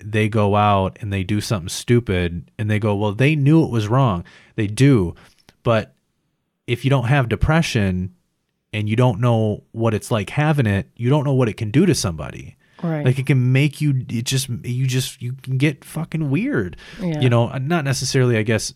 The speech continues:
Speaker 1: I mean, super, super severe depression. Sometimes people, they, most of the time they don't go out and they just hurt themselves.
Speaker 2: Right, right.
Speaker 1: But, like, people don't, they don't, it's weird. Like, if you don't go through it, it's the same thing with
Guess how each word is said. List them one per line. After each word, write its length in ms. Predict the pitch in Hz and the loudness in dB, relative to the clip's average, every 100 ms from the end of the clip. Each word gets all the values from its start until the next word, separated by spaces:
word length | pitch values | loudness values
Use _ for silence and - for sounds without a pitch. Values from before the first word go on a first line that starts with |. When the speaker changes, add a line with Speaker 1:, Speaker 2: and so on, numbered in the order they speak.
| _ _ _ 110 | _ _ _ -10
Speaker 1:
I 60 | 131 | -6
mean, 160 | 117 110 | -4 -2
super, 400 | - 156 131 117 | 0 2 2 2
super 240 | 120 110 | 0 -4
severe 280 | 104 101 98 | -4 -4 -4
depression. 380 | 90 98 98 95 | -2 -4 -4 -8
Sometimes 260 | 104 95 | -8 -10
people, 280 | - 101 67 - | -8 -10 -10 -12
they, 140 | 107 92 | -8 -2
most 260 | 120 127 | 0 -2
of 60 | 120 | -4
the 60 | |
time 100 | 107 | -6
they 60 | 98 | -4
don't 120 | 95 | -4
go 80 | 101 | -4
out 60 | 85 | -6
and 140 | 87 _ | -10 _
they 100 | 104 | -10
just 240 | 90 87 - _ - | -6 -8 -10 _ -10
hurt 180 | 98 | -8
themselves. 580 | 87 82 113 101 80 - - | -8 -4 0 0 -2 -8 -12
Speaker 2:
Right, 220 | 170 156 139 | -6 -4 -2
right. 200 | 139 - - | -6 -8 -10
Speaker 1:
But, 380 | 120 127 110 73 _ _ _ _ | 0 0 0 -4 _ _ _ _
like, 400 | 147 127 117 113 | 0 0 0 -2
people 220 | 156 156 | 0 2
don't, 280 | 160 151 - 123 | 4 2 0 -4
they 140 | 127 | 0
don't, 460 | 147 151 139 131 - _ - | 2 2 2 0 -2 _ -6
it's 180 | 127 131 | -4 2
weird. 260 | 135 120 | 4 4
Like, 100 | 107 | 2
if 80 | 104 | 2
you 60 | 123 | 0
don't 120 | 120 | 2
go 120 | 110 | 2
through 340 | 98 - 123 87 | 0 2 4 2
it, 120 | 67 | -2
it's 120 | - | -10
the 60 | 87 | -10
same 220 | - 101 | -8 -4
thing 200 | 120 135 | 0 2
with 200 | 151 135 | 2 0